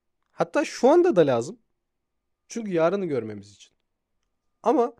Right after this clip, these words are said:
biz bugünden siyaseti, gündemi, onu bunu yorumladığımız zaman, dünü bilmediğimiz zaman yarın için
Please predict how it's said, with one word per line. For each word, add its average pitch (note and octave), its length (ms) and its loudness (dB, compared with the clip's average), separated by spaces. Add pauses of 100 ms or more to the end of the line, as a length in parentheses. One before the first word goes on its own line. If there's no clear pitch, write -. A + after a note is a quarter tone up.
(480)
biz A3+ 180 -8
bugünden A3+ 720 -2
siyaseti, G3+ 640 -6
gündemi, F#3+ 420 -4
onu F#3 380 -6
bunu F#3 180 -6
yorumladığımız F#3+ 720 -4
zaman, F#3 260 -6 (1400)
dünü F#3 260 -2
bilmediğimiz D#3+ 600 0
zaman B2 260 -6 (640)
yarın A3+ 420 2
için B3+ 320 -8